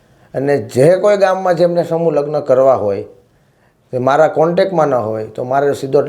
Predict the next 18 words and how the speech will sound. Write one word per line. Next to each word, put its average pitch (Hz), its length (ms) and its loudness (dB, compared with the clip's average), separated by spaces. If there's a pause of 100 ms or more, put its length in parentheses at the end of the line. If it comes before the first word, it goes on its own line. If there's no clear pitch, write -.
(240)
ડાયરેક્ટ 139 340 2
કોન્ટેક્ટ 165 440 0
કરે 151 320 2 (480)
અથવા 175 300 0
મારી 160 220 2
સાથે 151 260 -2
અહીંયા 139 160 -4
મીટિંગ 131 380 -2
કરી 127 200 0
જાય. 107 280 -2 (880)
અને 135 320 2 (340)
એમનો 180 260 4
ટાઈમ 151 360 0 (480)
ચોથા 165 280 0
મહિનાની 180 280 2
અઠ્યાવીસ 190 280 2
તારીખ 175 300 2
પછી 165 560 -2